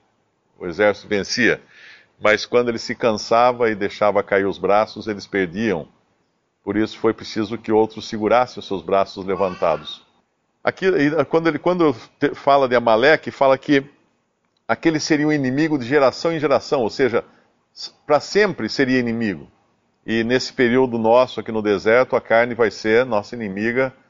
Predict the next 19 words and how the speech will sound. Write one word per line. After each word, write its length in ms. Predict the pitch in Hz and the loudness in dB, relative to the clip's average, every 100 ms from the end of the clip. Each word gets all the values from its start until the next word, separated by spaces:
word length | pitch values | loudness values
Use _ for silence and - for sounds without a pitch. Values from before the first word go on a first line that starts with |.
| _ _ - | _ _ -4
ah, 140 | 98 | 0
permanentemente. 1000 | 95 - 165 160 139 139 123 123 104 - _ _ _ _ _ _ _ | 0 2 2 2 0 -4 -2 -2 -2 -4 _ _ _ _ _ _ _
Agora, 320 | 135 139 175 | -2 2 2
quando 220 | 175 190 185 | 0 -2 -2
eles 260 | 170 113 | -4 0
entram, 320 | 165 190 165 | 2 2 0
então, 260 | 143 127 135 | -2 0 2
na, 220 | 127 110 | 2 0
na, 180 | 107 107 - - | 0 -4 -6 -8
na 120 | 107 | -2
Terra 240 | 113 110 | 0 0
Prometida, 840 | 101 104 98 - 165 185 95 80 - _ _ _ _ _ _ | -2 -6 -6 -4 -4 0 0 -2 -8 _ _ _ _ _ _
eles 440 | 110 117 123 127 | 0 0 0 -4
vão 260 | 101 127 135 | 0 0 0
precisar 440 | - 151 113 139 | -4 -6 0 0
conquistar 760 | - 165 160 196 - - 156 185 | 0 -6 -8 -10 -8 0 2 2
agora 520 | 127 104 95 82 78 - | 2 2 4 2 -6 -8
a 120 | 98 | -8
Terra. 460 | - 104 85 64 | -2 0 0 -2